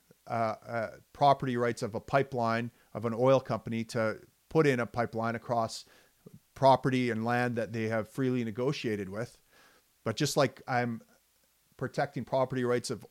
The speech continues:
oil and gas there, I'm protecting property rights of landowners against some Section ninety-two of the Constitution and some government fiat that will allow them. Now, the other way to interpret it is, I think it, it just, um,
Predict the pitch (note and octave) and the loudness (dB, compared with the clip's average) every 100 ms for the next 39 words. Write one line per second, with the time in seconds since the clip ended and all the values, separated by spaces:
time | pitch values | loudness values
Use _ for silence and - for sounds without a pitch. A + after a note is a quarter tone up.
0 | C3+ C3 A#2+ A2 B2+ B2+ - - - _ | 2 2 2 2 4 4 2 -8 -16 _
1 | _ _ _ _ C#3 E3 D3 D#3 - D#3 | _ _ _ _ 2 4 4 2 0 0
2 | B2+ - A#2+ B2 A#2 B2 A2+ A2 A2 - | 0 -2 0 2 2 0 0 -2 -4 -4
3 | A#2 A2+ - - _ _ _ _ A#2+ A#2 | -2 -2 -4 -20 _ _ _ _ -4 2
4 | C#3+ C#3+ A#2 A2+ A#2+ - - A#2+ G#2+ G#2+ | 4 4 2 0 -4 -6 -10 -8 -4 -4
5 | A2+ - - _ _ - - A#2 A2+ - | -4 -8 -12 _ _ -10 -2 0 0 0
6 | A2+ - A#2+ A2 A2+ - A2+ A2+ A#2+ A2 | -2 -2 -4 -2 -4 -6 -8 -6 -6 -8
7 | - - A2 - A2+ G#2+ A#2+ A2+ A#2+ A2 | -8 -6 -6 -4 -8 -6 -6 -4 -4 -4
8 | A2+ G#2 - E3 A#2 B2 A#2 A2 A2+ B2 | -4 -6 -4 0 0 -2 -6 -2 0 2
9 | A#2+ F#2+ B2 A#2 - - - - _ _ | 2 0 0 0 -2 -16 -20 -20 _ _
10 | _ _ - C3+ D3+ D3+ D3 C3+ B2 C3+ | _ _ -2 4 6 8 6 6 4 0
11 | B2+ B2 A#2 B2 B2 A2+ B2 A2 C3 A#2 | 2 -2 -2 0 0 0 -2 -2 0 -2
12 | - G#2+ A#2 C3 A2+ C3 A2+ - A#2 A2 | -4 -8 -6 -6 -4 -2 -4 -8 -6 -4
13 | G2+ G2+ | -4 -6